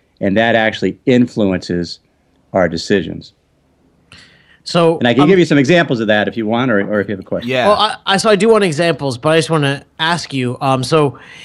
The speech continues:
Speaker 2: it, you know, sunk costs, you know, you spent this money in the past and you should look to the future. So I have this car,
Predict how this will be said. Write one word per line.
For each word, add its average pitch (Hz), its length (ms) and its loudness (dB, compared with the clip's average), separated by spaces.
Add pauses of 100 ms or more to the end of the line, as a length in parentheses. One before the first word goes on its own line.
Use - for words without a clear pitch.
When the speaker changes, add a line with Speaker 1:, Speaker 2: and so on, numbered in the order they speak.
Speaker 2:
it, 165 180 0
you 170 120 0
know, 147 140 0
sunk 165 340 -2
costs, 143 480 0
you 131 60 -4
know, 123 60 -2
you 123 120 -2
spent 151 280 -2
this 127 140 -6
money 139 200 -2
in 127 60 0
the 123 60 -2
past 123 460 -4
and 123 80 -6
you 117 60 -2
should 123 120 -4
look 131 200 0
to 139 100 -4
the 120 80 0
future. 117 420 -4
So 110 260 -4
I 120 100 0
have 156 180 0
this 147 140 -2
car, 131 500 -2